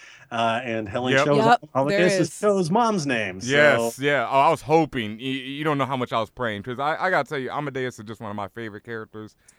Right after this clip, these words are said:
Speaker 1: Oh,
Speaker 2: He's,
Speaker 1: man, thanks so much.
Speaker 2: he's probably the reason why I got back into the Hulk, 'cause like I said, I was a big Peter David fan, but when I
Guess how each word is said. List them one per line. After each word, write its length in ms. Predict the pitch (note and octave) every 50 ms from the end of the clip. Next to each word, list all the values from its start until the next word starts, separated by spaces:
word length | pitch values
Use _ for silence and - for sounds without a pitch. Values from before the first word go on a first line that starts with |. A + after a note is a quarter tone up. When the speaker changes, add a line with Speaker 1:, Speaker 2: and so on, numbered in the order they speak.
| -
Speaker 1:
Oh, 120 | G3+ G#3+ G#3
Speaker 2:
He's, 80 | F#3
Speaker 1:
man, 140 | F#3+ D#3 C3+
thanks 140 | D3 D3+ -
so 100 | - D#3+
much. 220 | C#3 G#2+ F2+ - - -
Speaker 2:
he's 160 | - E3+ -
probably 280 | - F#3 G3 G3 F#3+ F3
the 80 | D3+ D#3
reason 320 | B2+ C#3+ D3 B2+ C3 C3
why 200 | B2 B2 B2 A#2+
I 40 | A2+
got 320 | G#2+ F#2+ B2 B2 G#2 F2+ F#2+
back 260 | A#2+ A#2+ A#2 - -
into 220 | A2+ A#2+ A2 A2
the 80 | G2+ G2+
Hulk, 180 | G#2 G2 - _
'cause 100 | - A2
like 140 | A2 A#2 A2
I 60 | A#2 G#2+
said, 100 | - B2
I 20 | A#2+
was 100 | A2+ G#2+
a 60 | G#2
big 240 | F2 B2+ B2 A2+ -
Peter 240 | A#2+ B2+ A#2 G#2 G2
David 280 | A#2 A#2 G#2+ G#2+ G2 -
fan, 260 | - A2 G#2+ G#2+ G2+
but 80 | A2
when 140 | A2 A#2 A#2+
I 60 | A#2+